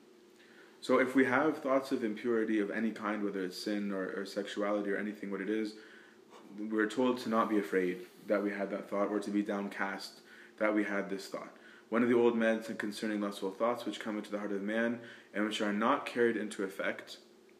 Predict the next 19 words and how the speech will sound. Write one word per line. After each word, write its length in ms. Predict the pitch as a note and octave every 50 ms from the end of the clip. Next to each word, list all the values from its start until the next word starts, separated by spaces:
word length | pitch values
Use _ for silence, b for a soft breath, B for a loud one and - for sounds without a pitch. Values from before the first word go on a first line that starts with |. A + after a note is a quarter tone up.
| - - - - - - - - - - - -
that 180 | B2+ A#2+ - -
they 80 | B2
are 140 | A#2+ A#2 A#2
like 240 | A#2+ B2+ C3+ C3 -
unto 220 | C3+ B2+ - B2
a 20 | A2+
man 260 | A2+ A2+ A#2 A#2+ A#2+
who 120 | A#2+ A2
sees 260 | G#2+ - C3 B2+ B2
a 60 | A#2 G#2
vineyard, 420 | G2+ G#2 G2+ G#2 A2 B2 C3 B2+ B B B B B B B B
and 140 | - A#2 A#2+
who 100 | C3 A#2+
desires 480 | A#2+ B2 B2 B2+ A#2+ A#2+ B2+ C3 B2+ B2+
to 120 | - G#2+
eat 100 | G#2+ G#2+
the 80 | - B2
grapes 320 | C3 C#3 C3 C3 B2+ -
thereof, 420 | - - G2 F#2+ F#2 F2+ - -